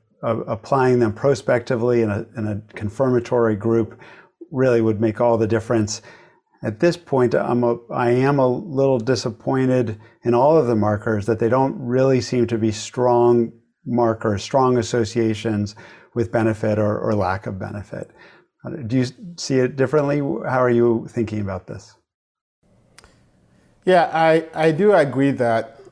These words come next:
Speaker 2: um, these biomarker efforts using the empower one three three data set is very en-, encouraging, promising, taking us in the right direction.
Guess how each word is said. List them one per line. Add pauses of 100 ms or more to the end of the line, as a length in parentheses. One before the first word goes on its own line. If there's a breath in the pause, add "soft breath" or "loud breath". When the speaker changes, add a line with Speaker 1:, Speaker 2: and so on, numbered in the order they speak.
(100)
Speaker 2:
um, (460 soft breath)
these
biomarker
efforts (720)
using
the
empower
one
three
three
data
set
is
very (120)
en-, (140)
encouraging,
promising, (140)
taking
us
in
the
right
direction.